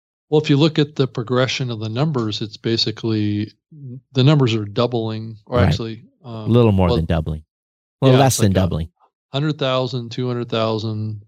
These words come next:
Speaker 1: four hundred thousand, six hundred thousand. So you would think that the next level at ninety days would be eight hundred and
Speaker 2: Y-,
Speaker 1: something.
Speaker 2: you would think, yeah.
Speaker 1: But that may not be the case.
Speaker 2: No. But,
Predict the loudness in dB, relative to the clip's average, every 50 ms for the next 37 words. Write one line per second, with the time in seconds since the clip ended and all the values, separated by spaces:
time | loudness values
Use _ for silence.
0 | _ _ 0 2 2 2 2 0 0 0 0 2 2 2 2 0 -2 -4 0 0
1 | 0 2 2 0 -2 -2 0 0 0 0 0 0 -2 -4 -4 -2 0 0 2 2
2 | 2 0 0 0 0 0 0 0 -4 -8 -6 -4 -2 0 0 0 0 0 -2 -2
3 | -4 -4 -8 -18 _ _ _ _ _ _ _ _ _ -2 2 2 4 4 2 2
4 | 0 -2 -2 -4 -6 -8 -4 -2 0 2 4 2 2 0 -2 -6 -8 -8 -8 -8
5 | -8 -10 -10 -12 -12 -10 -10 -12 -10 -8 -8 -8 -6 -6 -6 -8 -8 -10 -10 -4
6 | 0 0 0 0 0 -4 -4 -6 -8 -10 -12 -14 -8 -6 -4 -4 -4 -2 0 2
7 | 4 2 2 2 _ 0 0 0 -2 -8 _ _ -12 -10 -10 -12 -14 -20 -20 _
8 | _ _ _ _ _ _ _ _ _ _ _ _ _ _ _ _ _ _ -14 -8
9 | -4 -4 -4 -2 -4 -4 -4 -6 -6 -8 -8 -10 -10 -10 -10 -10 -12 -10 -10 -10
10 | -10 -10 -10 -12 -8 -6 -2 -2 0 -2 -2 -4 -8 _ _ _ _ _ _ _
11 | _ _ _ _ _ _ 2 2 2 2